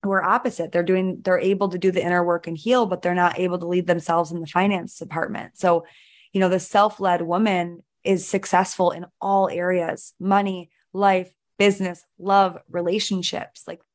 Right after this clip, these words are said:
that's what success really is. And you have to lead yourself. You have to be able to look at yourself.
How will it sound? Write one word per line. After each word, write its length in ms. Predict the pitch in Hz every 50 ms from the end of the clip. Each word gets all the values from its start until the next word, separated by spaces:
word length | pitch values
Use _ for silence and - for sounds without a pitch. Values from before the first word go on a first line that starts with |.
| _ 175 180 -
that's 520 | 196 196 202 214 220 - - - - -
what 180 | - - - -
success 520 | - 165 156 - - 170 170 170 - -
really 240 | 170 165 170 170 -
is. 220 | - 185 180 175 -
And 140 | - 185
you 80 | 175 170
have 440 | 156 - - - - - - - -
to 80 | - -
lead 220 | 95 - - -
yourself. 380 | - - - - 82 - - -
You 100 | 170 170 156
have 320 | - - - - - -
to 60 | - 92
be 160 | - 82 78
able 180 | 76 - 69
to 60 | 73 65
look 320 | - 67 - - - -
at 100 | - -
yourself. 420 | - - - - - - - _